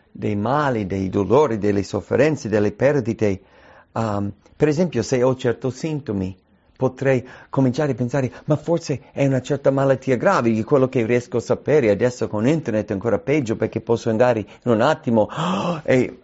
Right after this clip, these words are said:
autodiagnosarmi e capire che forse ho questo o quello. E cominciano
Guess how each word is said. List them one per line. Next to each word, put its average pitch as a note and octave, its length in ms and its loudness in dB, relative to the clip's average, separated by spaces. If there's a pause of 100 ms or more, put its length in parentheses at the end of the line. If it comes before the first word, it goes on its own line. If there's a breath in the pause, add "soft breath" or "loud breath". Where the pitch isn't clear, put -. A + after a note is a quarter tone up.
autodiagnosarmi A#2+ 1400 0
e - 80 -12
capire B2 380 0
che A#2+ 140 -2
forse C3 340 -2
ho A2+ 100 0
questo B2+ 360 0
o A2 100 2
quello. C#3 460 0 (380 loud breath)
E B2+ 120 0
cominciano C3 540 0